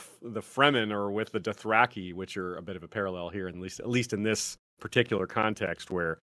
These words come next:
it's just really hard living and it makes you tough if you survive it. And neither of them were expected to survive. And because they did, they're a better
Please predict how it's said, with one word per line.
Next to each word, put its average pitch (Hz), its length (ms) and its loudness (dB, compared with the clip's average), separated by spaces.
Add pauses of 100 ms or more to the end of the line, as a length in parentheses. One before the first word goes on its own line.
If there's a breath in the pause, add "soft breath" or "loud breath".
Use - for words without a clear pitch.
(220)
it's 101 160 -2
just 120 180 2
really 123 220 10
hard 107 260 8
living 90 380 4
and 101 120 -4
it 104 40 0
makes 107 240 0
you 104 40 -8
tough 120 320 6
if 98 80 -10
you 104 100 -4
survive 104 420 4
it. 82 120 -4 (320)
And 120 140 8
neither 143 300 12
of 139 60 12
them 131 120 12
were 123 120 10
expected 117 480 8
to 98 60 -4
survive. 90 600 2 (220)
And 127 180 6
because 139 480 8
they 131 160 6
did, 117 480 8 (240 soft breath)
they're 123 260 8
a 117 60 8
better 113 580 8